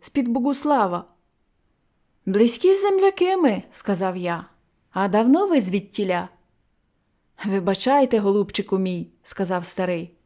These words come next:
"скільки вам літ?" "Тридцять і два". "То вас, друже мій, ще на світі не було,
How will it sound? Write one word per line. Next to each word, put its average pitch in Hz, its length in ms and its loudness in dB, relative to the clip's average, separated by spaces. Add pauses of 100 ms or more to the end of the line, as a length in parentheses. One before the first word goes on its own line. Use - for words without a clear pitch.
"скільки 247 480 0
вам 185 260 2
літ?" 175 360 -4 (1040)
"Тридцять 359 720 0
і 339 100 2
два". 190 440 -2 (880)
"То 190 240 -2
вас, 277 360 2
друже 269 400 0
мій, 277 240 6
ще 262 180 2
на 240 140 4
світі 302 380 -2
не 202 120 -2
було, 233 460 0